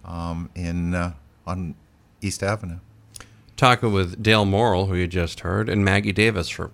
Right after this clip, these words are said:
Speaker 2: College for Me, Androscoggin. Go to college for me, androscoggin dot org. You can also like them on Facebook. We'll have more about this coming up.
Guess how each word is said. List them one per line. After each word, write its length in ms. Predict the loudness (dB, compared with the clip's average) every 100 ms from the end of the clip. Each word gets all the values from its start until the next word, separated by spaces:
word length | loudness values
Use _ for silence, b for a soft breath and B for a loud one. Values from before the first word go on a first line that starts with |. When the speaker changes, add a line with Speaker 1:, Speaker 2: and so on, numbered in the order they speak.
| -16 -10
Speaker 2:
College 460 | -2 0 0 -4
for 180 | -6 -2
Me, 380 | 2 2 2 0
Androscoggin. 640 | 0 -2 0 0 2 2
Go 100 | 0
to 60 | 0
college 280 | 0 -2 -2
for 100 | -4
me, 140 | -2
androscoggin 640 | -2 -4 -4 0 0 0 -2
dot 220 | -2 -2
org. 320 | -2 0 0
You 100 | -2
can 160 | -2 -4
also 360 | 0 -2 -2 -2
like 340 | 0 0 0
them 200 | -2 -2 b b b b b -8
on 240 | -6 -4
Facebook. 500 | -2 -2 -2 -4 -8 -8 b b b -2
We'll 120 | 0
have 80 | 2
more 160 | 2
about 260 | 4 2 2
this 240 | 0 -2
coming 320 | -2 0 2 2
up. 260 | 0 -4